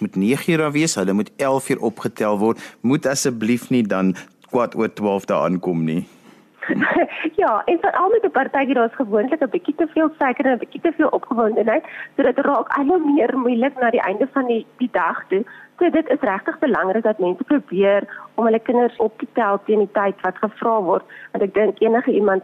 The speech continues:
Speaker 2: weet dit, dit ra-, raak nogal mal aan die einde van so 'n heerlike opwindende partytjie.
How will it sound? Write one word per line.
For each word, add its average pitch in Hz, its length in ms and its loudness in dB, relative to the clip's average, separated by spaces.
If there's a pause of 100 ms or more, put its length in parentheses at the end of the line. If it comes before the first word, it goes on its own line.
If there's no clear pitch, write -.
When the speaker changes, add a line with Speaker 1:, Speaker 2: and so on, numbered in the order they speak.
Speaker 2:
weet 196 220 2
dit, 196 180 -2
dit 180 180 -2
ra-, - 460 -4
raak 185 300 0
nogal 214 340 0 (500)
mal 240 340 0
aan - 160 -2
die - 100 0
einde 269 340 0
van 240 200 0 (100)
so 262 60 0
'n 233 160 2
heerlike 196 440 0
opwindende 233 560 0
partytjie. 214 720 -2